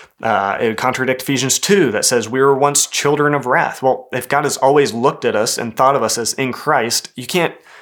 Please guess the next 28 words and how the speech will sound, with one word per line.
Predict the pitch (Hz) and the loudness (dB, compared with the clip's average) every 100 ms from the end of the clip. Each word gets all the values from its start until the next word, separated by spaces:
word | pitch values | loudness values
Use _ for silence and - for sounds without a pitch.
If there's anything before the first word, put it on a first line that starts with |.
| - _ _ | -20 _ _
you | - | -8
can't | - 180 | -2 -2
be | 151 139 - _ _ _ - | -2 -6 -8 _ _ _ -2
in | 147 147 | 0 0
Christ | - 151 147 120 - | -2 0 2 0 0
or | 123 | -2
perceived | 120 120 - 156 151 - | -2 -4 -2 0 0 0
by | 117 113 | 0 0
God | 123 135 127 | 2 2 2
to | |
be | 107 107 | -6 -8
in | 104 135 123 | -6 -6 -6
Christ | - 139 123 104 - | -2 0 0 -2 -6
at | 120 | -6
the | 113 | -4
same | - 120 | -4 -4
time | 123 123 117 | -2 -2 -2
you're | 104 | -8
perceived | 104 - 127 120 | -6 -4 -4 -4
as | 104 - | -4 -4
children | - - 135 127 110 | -8 -2 -2 -2 -4
of | 104 | -4
wrath. | 98 113 101 | -2 0 0
This | 143 147 | -2 -2
is, | 139 | -2
this | - - 147 143 | -4 -4 -2 -2
is | 151 | -2
again, | 123 127 135 117 104 | -2 2 2 0 -4